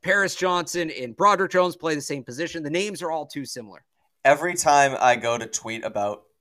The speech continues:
Speaker 2: Broderick Jones at Georgia, I always type in Ohio State tackle Broderick Jones, and then I always have to fix it 'cause they're all, they're all in that same class, and
Speaker 1: It
Speaker 2: it's
Speaker 1: gets a
Speaker 2: annoying.
Speaker 1: little dizzying. It does.
Speaker 2: Yeah, it does. Um, but speaking of Broderick Jones,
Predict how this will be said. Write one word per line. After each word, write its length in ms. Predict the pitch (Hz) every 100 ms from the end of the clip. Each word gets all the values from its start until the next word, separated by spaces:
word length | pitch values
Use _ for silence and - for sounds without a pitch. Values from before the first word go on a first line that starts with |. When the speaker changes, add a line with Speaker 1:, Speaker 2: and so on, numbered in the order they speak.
| _ _
Speaker 2:
Broderick 460 | - 101 101 107 -
Jones 480 | 101 98 127 - - _ _ _ -
at 160 | 104
Georgia, 480 | - 107 113 143 151 -
I 140 | - 107
always 400 | - 113 113 113
type 320 | - 113 110
in 180 | 110 107
Ohio 380 | - - 110 107
State 320 | - 107 -
tackle 560 | - 98 101 104 101 _ _ _ _ _ -
Broderick 380 | 113 98 101 -
Jones, 320 | 98 92 107
and 80 | 101
then 100 | 98
I 80 |
always 340 | 95 107 104 101
have 140 | 98
to 60 | -
fix 280 | - 101 104
it 60 |
'cause 160 | - 101
they're 180 | 107 -
all, 260 | 143 139 135 110
they're 180 | 131
all 380 | 127 123 120 117 131
in 140 | 117
that 200 | 113 107
same 240 | - 104
class, 380 | 101 95 98 95
and 80 | 160
Speaker 1:
It 20 |
Speaker 2:
it's 40 | -
Speaker 1:
gets 200 | 185 185
a 40 |
Speaker 2:
annoying. 80 | 190
Speaker 1:
little 140 | 180 156
dizzying. 520 | 147 127 120 113 107
It 120 | 113
does. 280 | 123 98 90
Speaker 2:
Yeah, 240 | 85 76 - _ _
it 100 | _
does. 280 | - 90 - -
Um, 360 | 113 113 110 _ -
but 100 | 156
speaking 240 | - 285
of 60 | 277
Broderick 300 | 180 156 139
Jones, 380 | 139 131 156